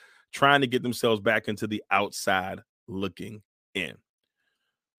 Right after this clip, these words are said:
All right, everybody. With that being said, there it is. That was the bottom this week. And, you know, the bottom is, to me,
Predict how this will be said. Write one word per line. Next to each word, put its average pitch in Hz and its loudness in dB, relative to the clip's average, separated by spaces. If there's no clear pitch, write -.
All 110 2
right, 113 6
everybody. 110 4
With 104 -2
that 113 2
being 120 0
said, 135 4
there 120 4
it 120 0
is. 127 4
That 120 2
was 123 -2
the 117 0
bottom 127 2
this 120 -2
week. 127 2
And, 127 2
you 185 -2
know, 190 4
the 202 2
bottom 208 2
is, - -6
to 151 -6
me, 120 -2